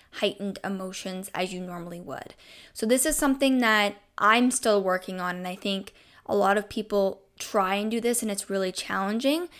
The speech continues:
But the more we just lower our expectations a little bit,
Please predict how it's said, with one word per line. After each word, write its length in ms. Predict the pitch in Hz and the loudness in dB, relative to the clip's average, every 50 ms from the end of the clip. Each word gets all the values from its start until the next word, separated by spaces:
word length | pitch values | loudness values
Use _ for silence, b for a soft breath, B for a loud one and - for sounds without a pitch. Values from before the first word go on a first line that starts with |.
| B B B B B B _ | B B B B B B _
But 260 | - 220 214 208 - - - | 4 6 6 6 4 0 -2
the 100 | 233 226 | -2 0
more 420 | 220 214 220 220 226 240 254 262 | 0 2 2 2 2 2 2 2
we 180 | 254 269 254 240 | 4 2 2 2
just 520 | - - 226 220 214 208 - - - - _ _ | 0 0 2 2 2 2 0 -4 -8 -12 _ _
lower 560 | - 240 240 240 262 262 269 285 311 320 320 | -10 -8 -4 -2 0 0 0 0 0 0 0
our 140 | 294 269 247 | 0 0 0
expectations 1040 | 226 214 220 - - - 214 202 202 - - 190 196 190 - - 214 226 240 240 - - | -2 -4 -4 -6 -8 -8 -8 -8 -8 -8 -8 -6 -6 -6 -6 -4 -2 -2 -2 -2 -2 -4
a 100 | 226 208 | -4 -4
little 340 | 196 190 190 190 202 202 202 | -2 -2 -2 -2 -2 -4 -2
bit, 340 | 202 226 240 277 - - | -2 -2 -2 -2 -4 -6